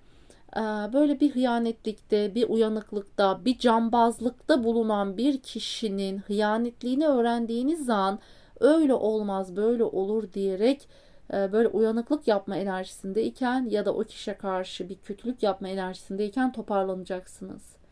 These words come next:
Bu bana yakışmıyor, yakışmaz diyebilirsiniz.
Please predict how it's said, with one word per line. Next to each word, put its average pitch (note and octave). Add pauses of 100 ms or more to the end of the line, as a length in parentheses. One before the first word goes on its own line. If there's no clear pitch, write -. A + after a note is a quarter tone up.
(340)
Bu C#4+
bana G#3
yakışmıyor, G#3 (180)
yakışmaz G#3+ (100)
diyebilirsiniz. G3+